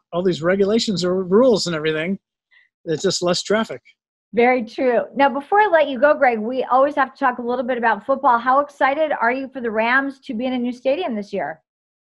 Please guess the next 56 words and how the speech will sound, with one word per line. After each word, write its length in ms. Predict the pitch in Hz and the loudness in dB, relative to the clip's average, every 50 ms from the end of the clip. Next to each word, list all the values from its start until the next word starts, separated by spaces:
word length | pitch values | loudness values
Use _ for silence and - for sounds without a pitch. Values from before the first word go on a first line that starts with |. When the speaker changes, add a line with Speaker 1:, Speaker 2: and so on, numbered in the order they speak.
| _ _ - | _ _ -12
Speaker 1:
Well, 600 | 151 147 147 147 147 147 151 151 151 160 - _ _ - | -10 -8 -6 -4 -4 -4 -4 -6 -6 -8 -10 _ _ -16
I'm 160 | 147 139 139 - _ _ - | -16 -16 -16 -18 _ _ -18
very 380 | 131 117 143 143 156 185 226 | -12 -10 -6 -4 -2 -2 -2
excited, 480 | 262 247 - - 190 156 160 196 254 233 | -2 -2 -2 -2 0 0 0 0 -2 -2
but 180 | 185 165 151 151 | -4 -4 -4 -4
I'm 140 | 151 156 | -4 -4
a 40 | 156 | -2
little 420 | 165 165 160 151 156 170 170 175 175 156 | 0 0 0 -2 -4 -6 -12 -18 -12 -8
disappointed 520 | 156 156 - - 139 - 175 165 151 143 | -8 -6 -6 -8 -6 -4 -4 -2 -2 -4
now 180 | 170 208 226 190 | -4 -4 -4 -4
'cause 200 | - - 147 131 | -4 -6 -6 -4
now 160 | 160 156 151 | -4 -4 -4
it 80 | 147 143 | -6 -6
might 180 | 151 160 165 160 | -6 -6 -4 -4
not 160 | 156 143 - | -6 -6 -6
be 80 | 151 | -4
ready, 340 | 147 170 214 233 175 135 - _ _ _ _ - - _ _ _ _ _ _ _ _ | -4 -2 -2 -2 -2 -4 -8 _ _ _ _ -20 -20 _ _ _ _ _ _ _ _
is 140 | 156 139 - | -10 -8 -6
the 80 | 151 147 | -4 -2
latest. 540 | 160 185 185 151 139 143 - - - - _ _ - | 0 0 0 0 -2 -6 -10 -12 -16 -20 _ _ -14
Speaker 2:
Yes. 540 | 208 196 214 240 233 233 233 254 294 311 311 - _ _ _ _ | -12 -6 -2 2 4 4 4 4 2 0 -4 -10 _ _ _ _
Well, 440 | - 208 220 262 269 269 277 285 277 | -8 -2 2 4 6 6 6 6 6
Speaker 1:
So 80 | 262 294 | 4 2
Speaker 2:
what 100 | 320 285 | 2 0
would 100 | - 302 | 2 0
that 160 | 302 247 262 | 0 0 0
mean? 180 | 277 269 254 | -2 -4 -4
Will 100 | 233 233 | -2 -2
they 80 | 226 233 | -2 -4
stay 160 | 226 - 277 | -2 -2 -2
in 80 | 262 254 | -2 -2
the 80 | 262 | -4
Coliseum 500 | 254 254 277 262 262 254 - 277 262 269 | -4 -2 -2 -2 -2 -4 -6 -8 -8 -6
for 140 | 262 262 233 | -4 -4 -4
a 60 | 226 | -4
few 160 | 220 247 254 226 | -6 -8 -10 -6
games 420 | 208 233 233 240 247 262 262 262 | -4 -4 -4 -4 -6 -6 -8 -4
possibly, 560 | - 294 294 302 302 349 320 339 370 381 381 | -2 -2 -2 -2 -4 -8 -10 -8 -8 -8 -6
or? 320 | - 220 208 202 196 190 185 | -2 -2 0 0 0 0 -2
Speaker 1:
That's 140 | 156 143 - | -2 -4 -8
something 300 | - 156 - - 160 151 | -12 -14 -12 -10 -8 -6
about, 240 | 143 151 156 143 131 - 175 175 160 | -6 -6 -6 -6 -8 -12 -16 -14 -10
that's 240 | 143 143 139 - | -10 -10 -8 -6
what 80 | - 151 | -4 -4
they 80 | 143 135 | -4 -4
probably, 380 | - - 156 151 151 151 170 | -4 -6 -6 -4 -4 -4 -4
well, 180 | 165 160 165 165 | -2 -2 -2 -2
they're 140 | 156 170 180 | -2 -2 -4
not 100 | 185 175 | -4 -2
sure 220 | - - 190 185 | 0 0 0 2
even 180 | 180 165 165 165 | 0 0 -2 -2
when 120 | 165 160 | -2 -4
the 80 | 147 135 | -4 -4
season's 340 | - 170 165 143 143 143 | -2 -2 -2 -2 -4 -6
gonna 140 | 127 143 135 127 | -8 -8 -8 -8
start, 340 | - - 165 147 131 120 | -4 -2 -2 -2 -2 -4